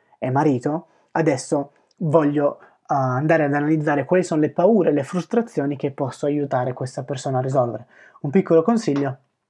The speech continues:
che è molto molto importante, pensa dalla prospettiva della persona, pensa e parla dalla prospettiva, eh, del cliente. Quindi se io so aiutare, eh, marito e moglie a risolvere la propria conflittualità,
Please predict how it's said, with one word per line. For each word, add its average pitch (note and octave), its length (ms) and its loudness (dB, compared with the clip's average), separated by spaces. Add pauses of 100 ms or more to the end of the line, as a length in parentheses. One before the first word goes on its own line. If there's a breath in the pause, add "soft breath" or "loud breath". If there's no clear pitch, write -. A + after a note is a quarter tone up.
(440)
che - 120 -2
è - 20 2
molto D3+ 280 2
molto C3 180 -2
importante, B2+ 720 -2 (340 soft breath)
pensa F3 640 -2
dalla C#3+ 380 0
prospettiva B2+ 880 -6 (300)
della C#3 260 0
persona, B2 520 -2 (180 soft breath)
pensa D3 520 -4
e C#3+ 120 -6
parla B2+ 320 0
dalla B2 200 0
prospettiva, B2 800 -6 (340 soft breath)
eh, A#2+ 600 -4 (240)
del C#3+ 200 -2
cliente. A#2+ 540 -8 (760)
Quindi C3 360 -4 (180 loud breath)
se - 180 -4
io D#3 140 4
so D#3+ 120 -2
aiutare, D#3 600 2 (240 soft breath)
eh, A#2+ 200 0
marito C3+ 420 -2
e E3+ 40 2
moglie C3 540 0
a - 100 -4
risolvere C#3 420 2
la B2 120 0
propria C#3 240 -4
conflittualità, D3 680 -2